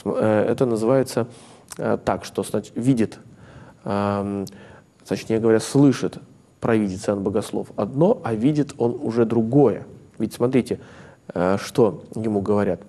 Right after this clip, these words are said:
старец ему говорит, пресвитер: "Лев из колена Иудина", а видит Иоанн Богослов, что агнца как бы закланного. Вот в чем истинно христианский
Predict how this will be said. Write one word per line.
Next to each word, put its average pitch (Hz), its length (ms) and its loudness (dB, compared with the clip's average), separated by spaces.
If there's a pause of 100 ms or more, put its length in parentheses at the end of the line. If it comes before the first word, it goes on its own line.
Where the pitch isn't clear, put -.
(280)
старец 95 380 -2
ему 98 120 -6
говорит, 92 340 -2 (220)
пресвитер: - 500 -6 (520)
"Лев 117 500 4
из - 160 -4
колена 123 460 2
Иудина", 107 720 0
а 101 140 -2
видит 175 540 4
Иоанн 165 180 4
Богослов, 151 500 2
что 131 280 0 (260)
агнца 135 580 2
как 113 300 0
бы 110 100 0
закланного. 107 1000 -2 (400)
Вот 156 680 4 (280)
в - 80 -20
чем 131 300 0 (200)
истинно 151 640 2
христианский 127 920 -2